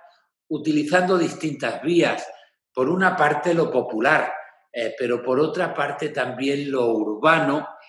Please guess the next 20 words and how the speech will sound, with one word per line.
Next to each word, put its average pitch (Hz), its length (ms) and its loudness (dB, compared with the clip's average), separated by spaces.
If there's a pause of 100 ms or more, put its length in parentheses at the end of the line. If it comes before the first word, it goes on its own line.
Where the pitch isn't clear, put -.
(320)
esas 156 520 -4 (160)
palabras 151 800 2 (300)
de 127 200 -2
un 151 360 2
ciudadano 147 760 4 (220)
que, 113 140 -4
como 123 280 0
él 147 120 0
decía, 156 640 2 (200)
pues 113 220 -4
todas 143 320 0
las 135 200 -2
mañanas 143 640 -2
se 135 120 -4
levantaba 117 760 0
para 110 260 0
acudir 120 500 -4
a 117 60 -6
su 127 200 -12
trabajo 139 720 -2